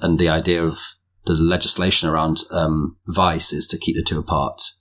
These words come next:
And then later, the medicalization of the idea of the invert is the justification for, uh, decriminalization of homosexuality. Sorry, a bit of a diversion, but is there a similar thing there in terms of class? You know, is, is Ra-, 'cause Radcliffe Hall is,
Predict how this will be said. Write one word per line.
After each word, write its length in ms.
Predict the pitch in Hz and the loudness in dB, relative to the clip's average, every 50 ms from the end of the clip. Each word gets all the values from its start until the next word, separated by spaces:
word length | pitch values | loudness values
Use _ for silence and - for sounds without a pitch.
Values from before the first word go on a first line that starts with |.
| _ - - - - | _ -20 -20 -8 -2
And 120 | 85 95 | 0 2
then 140 | 90 85 80 | 4 4 4
later, 360 | 90 90 92 87 - - 85 | 4 4 2 0 0 -2 -2
the 340 | 73 69 80 73 73 71 - - _ _ _ _ _ _ _ _ _ _ _ _ _ _ - | -2 0 -2 -2 -4 -4 -8 -12 _ _ _ _ _ _ _ _ _ _ _ _ _ _ -2
medicalization 920 | 98 95 87 90 - - 85 78 80 78 85 82 80 - - 80 76 73 - | 0 0 0 0 -2 0 0 0 2 2 2 2 2 2 2 2 0 0 0
of 140 | 80 73 - | -2 -2 0
the 120 | 85 78 | 0 0
idea 240 | 73 76 73 - 76 | 0 0 2 0 2
of 40 | 67 | 2
the 140 | 80 80 87 | 2 2 2
invert 420 | 85 82 80 - 76 73 - - | 2 2 2 0 0 0 0 -2
is 120 | - - | -2 -2
the 80 | - - | -2 -2
justification 680 | - 80 - - - 78 - 78 76 76 - 78 78 - | -2 -2 -2 -2 -2 -4 -4 -2 -2 0 -2 -2 -2 -4
for, 400 | - - 78 73 73 71 - 76 | -2 -2 0 0 0 0 0 0
uh, 140 | 76 69 | -2 -2
decriminalization 680 | - - 80 - - 76 73 73 71 76 76 71 - - | -2 -2 -2 0 0 0 0 0 0 0 0 0 -2 -2
of 100 | 82 - | -4 -4
homosexuality. 720 | 76 71 - - - - - 82 80 - - - - - - - - - - - - - - - - - - - - - - - - - - - | -4 -4 -2 -4 -4 -6 -4 -4 -2 -2 -2 -2 -4 -8 -10 -16 -18 -18 -18 -18 -16 -12 -12 -12 -12 -14 -18 -18 -16 -18 -18 -18 -18 -16 -4 0
Sorry, 220 | - - 85 - | 2 2 2 2
a 60 | 87 | 2
bit 140 | 90 117 95 | 2 2 2
of 80 | 104 101 | 2 2
a 60 | 101 | 2
diversion, 520 | - 92 90 80 92 92 90 - - 78 | 2 2 2 4 4 2 2 2 0 0
but 200 | 78 82 - - | -2 -2 0 0
is 100 | 107 101 | 0 4
there 80 | 107 107 | 4 4
a 40 | 104 | 4
similar 340 | - - 120 110 107 107 | 4 4 6 6 6 6
thing 240 | 104 - 117 107 107 | 4 4 6 6 6
there 320 | 98 110 110 107 90 82 82 | 6 4 2 2 2 2 2
in 100 | 85 78 | 2 2
terms 260 | - 87 85 85 85 | 2 0 0 2 0
of 140 | 87 85 - | 0 0 -2
class? 480 | - - 87 98 139 151 - - - | 0 0 2 2 2 2 0 2 2
You 80 | 120 101 | 4 2
know, 80 | 87 | 4
is, 180 | 87 87 - - | 2 2 0 0
is 200 | - 117 104 101 | 2 2 2 2
Ra-, 140 | 98 107 110 | 4 2 0
'cause 180 | - - 110 101 | 2 0 0 2
Radcliffe 420 | 113 120 120 - - 120 110 - | 4 2 2 2 0 0 0 0
Hall 280 | - - 113 110 101 85 | 0 2 2 2 2 2
is, 200 | 82 - - | 0 -2 -4